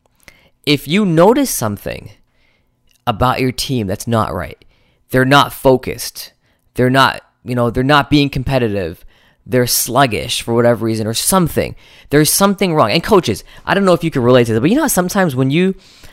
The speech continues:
are, are sitting back and you're watching your team and you just, you know something's not right. You see something's not right. Whether it's focus, competitiveness, whatever the case is, call your timeout then. As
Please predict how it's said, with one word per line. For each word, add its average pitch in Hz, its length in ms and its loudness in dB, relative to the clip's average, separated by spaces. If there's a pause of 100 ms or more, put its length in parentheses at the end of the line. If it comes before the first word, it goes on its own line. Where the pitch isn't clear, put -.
(140)
are, 107 240 -4 (160)
are - 100 -14
sitting 170 320 -2
back 120 220 2
and 120 80 -4
you're 110 100 0
watching 139 400 0
your 127 60 0
team 123 220 -6
and 117 120 -6
you 131 80 -6
just, 123 140 -10
you - 180 -6
know 135 300 4
something's 117 440 -4
not 101 200 -4
right. - 240 -10 (360)
You 131 140 -2
see 180 440 2
something's 127 500 -2
not 95 200 -2
right. 64 240 -8 (460)
Whether 127 300 4
it's 107 100 -4
focus, 139 400 2
competitiveness, 127 500 2
whatever 156 240 4
the 143 80 0
case 117 200 -2
is, 101 120 -8 (540)
call 143 260 4
your 131 120 4
timeout 113 420 0
then. 71 320 -12 (720)
As - 360 -2